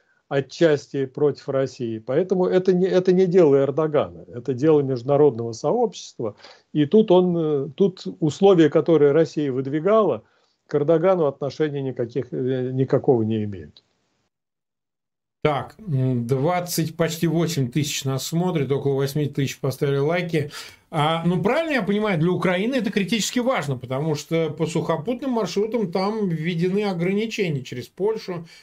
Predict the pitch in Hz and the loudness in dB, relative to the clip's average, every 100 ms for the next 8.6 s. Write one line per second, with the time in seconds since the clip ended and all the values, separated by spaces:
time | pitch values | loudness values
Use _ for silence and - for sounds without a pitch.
0 | _ 165 156 139 147 147 220 208 185 - | _ -2 0 0 0 0 0 -2 -2 -2
1 | 185 165 165 - 165 165 160 156 151 147 | -2 0 -2 -2 -2 -2 -2 -2 -2 -2
2 | 135 147 156 156 147 139 143 143 139 - | 0 0 0 0 -2 -2 -2 -2 -4 -4
3 | 143 139 117 139 143 139 127 123 - - | -4 -4 -2 -2 -2 -2 -6 -12 -20 -14
4 | - 147 156 147 170 156 170 - 170 165 | -4 0 0 0 0 0 0 0 0 0
5 | 165 180 208 226 170 135 117 131 135 147 | 0 0 0 0 -2 -4 -4 -2 0 0
6 | 131 120 113 113 131 135 156 185 180 147 | -2 -6 -8 -2 0 0 0 0 0 0
7 | 139 131 127 123 113 - 139 135 127 127 | 0 -2 -2 -4 -6 -4 -4 -2 -2 -2
8 | 123 139 185 175 151 | 0 0 0 0 -2